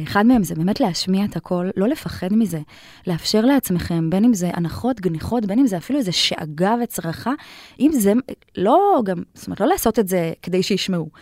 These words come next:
לעשות את זה כי זה מה שיוצא ממך, מתוך הגוף, אוקיי? ובאמת תאפשר לעצמך להישמע. מהירות הקול,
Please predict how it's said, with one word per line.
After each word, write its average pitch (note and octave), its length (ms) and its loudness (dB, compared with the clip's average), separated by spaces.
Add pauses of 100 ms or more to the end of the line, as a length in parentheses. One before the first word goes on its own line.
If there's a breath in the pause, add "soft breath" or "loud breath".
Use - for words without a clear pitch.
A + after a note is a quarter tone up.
(260 loud breath)
לעשות - 220 0
את F#4 60 -4
זה F#4 120 2
כי D#4+ 160 2
זה C4+ 120 6
מה F#4 100 -2
שיוצא A#3 420 0
ממך, B3+ 300 4 (180)
מתוך G3 320 -4
הגוף, F#3 400 -2 (460 loud breath)
אוקיי? - 240 -2
ובאמת B3 200 0
תאפשר - 500 -2
לעצמך G#3+ 580 -4
להישמע. D#3+ 520 -4 (680 loud breath)
מהירות F3+ 420 0
הקול, F3+ 400 -2